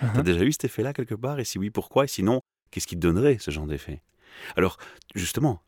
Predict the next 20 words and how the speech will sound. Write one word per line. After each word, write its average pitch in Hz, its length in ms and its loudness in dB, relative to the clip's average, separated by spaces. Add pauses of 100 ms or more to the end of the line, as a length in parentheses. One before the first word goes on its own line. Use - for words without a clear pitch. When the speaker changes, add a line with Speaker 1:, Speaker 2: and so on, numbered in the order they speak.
Speaker 2:
la 90 100 0
question 95 280 0
est 95 40 4
bien 90 140 2
placée - 300 0
pour 90 140 -2
toi, - 140 2
parce - 140 0
que - 60 -2
des 87 180 0
espaces 90 300 2
de 95 60 6
travail, 123 340 4
t'en 95 140 -2
vois 80 220 4
plein. 127 300 4 (220)
Speaker 1:
Exactement. 135 680 4
Et 120 100 0
la 120 100 4
plupart 156 420 4